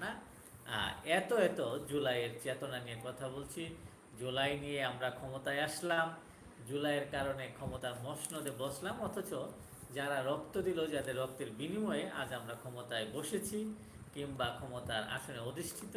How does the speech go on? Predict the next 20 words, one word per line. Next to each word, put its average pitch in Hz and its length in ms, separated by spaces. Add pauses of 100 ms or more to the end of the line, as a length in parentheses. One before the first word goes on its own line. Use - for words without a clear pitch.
(100)
হয়ে, 131 200 (640)
এ, - 20 (260)
আমরা, 117 220 (540)
আহ, 104 220 (440)
নিজেদেরও 147 480 (180)
ক্ষমতা 123 360 (120)
প্রয়োগ 147 280 (120)
করছি, 202 360 (580)
কাজেই 156 360
আমরা 151 240
এখন 175 160 (100)
পর্যন্ত 147 360 (300)
সেই 127 220 (640)
নিহতের 175 460
সংখ্যা 151 320 (120)
তথা 131 180 (140)
শহীদের 185 460
সংখ্যা 131 340
আমরা 110 180 (560)
নিরূপণ 147 340